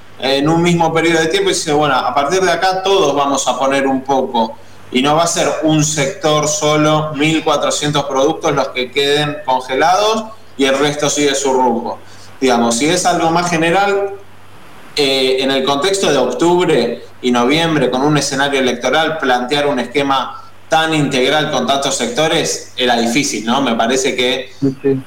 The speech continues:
Speaker 1: el, el escenario era para poner un, un, una contención rápida en algo sensible que cubra fin de año.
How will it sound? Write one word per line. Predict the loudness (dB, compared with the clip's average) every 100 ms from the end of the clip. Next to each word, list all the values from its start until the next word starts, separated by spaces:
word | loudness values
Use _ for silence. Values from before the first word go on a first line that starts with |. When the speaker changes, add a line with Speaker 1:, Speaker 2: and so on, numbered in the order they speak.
| -14 -20 -20 -4
Speaker 1:
el, | 0 0 2 2
el | 2
escenario | 0 0 0 2 2
era | 2 2 2
para | 2 2 0 -4
poner | -2 0 2 2
un, | 2 0 -4 -4
un, | -2 0 -2 0
una | 0 0
contención | 0 0 -2 -2 -2 0
rápida | 2 2 2 2 2 2 2
en | 0
algo | 0 -2
sensible | -2 -4 0 2 4 2 2 0 -4 -10 -18 -6
que | -2 2
cubra | 2 2 0
fin | 0
de | 2
año. | 2 2 0 0 -2